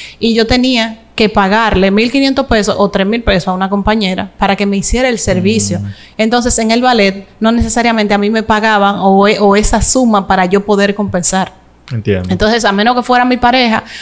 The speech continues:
Speaker 1: o cualquier otra entrada que yo tuviera, yo no podía hacerlo. Entonces, no podía irme de viaje, no podía ir. Hay una presentación en Tamayo, yo no podía ir, porque yo tenía la clínica.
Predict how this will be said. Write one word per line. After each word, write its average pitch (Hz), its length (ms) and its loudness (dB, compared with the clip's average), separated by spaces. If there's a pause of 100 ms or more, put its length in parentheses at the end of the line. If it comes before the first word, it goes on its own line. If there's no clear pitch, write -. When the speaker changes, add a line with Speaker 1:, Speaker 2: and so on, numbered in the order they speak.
(160)
Speaker 1:
o 190 640 0
cualquier 196 360 2
otra 226 240 2
entrada 240 420 2
que 208 100 2
yo 208 140 4
tuviera, 233 580 2
yo 190 160 0
no 196 140 0
podía 196 260 2
hacerlo. 185 380 -2
Entonces, 185 280 -2
no 196 140 0
podía 180 240 0
irme 170 160 -4
de 170 120 -6
viaje, 220 440 -2
no 180 160 -6
podía 175 460 -4
ir. 180 240 -6
Hay 226 160 0
una 285 160 0
presentación 262 540 -4
en 262 100 -8
Tamayo, 240 420 0
yo 170 160 -6
no 175 100 -8
podía 185 320 -2
ir, - 200 -6 (560)
porque 185 200 0
yo 180 120 2
tenía 190 320 0
la 180 100 2
clínica. 202 460 -4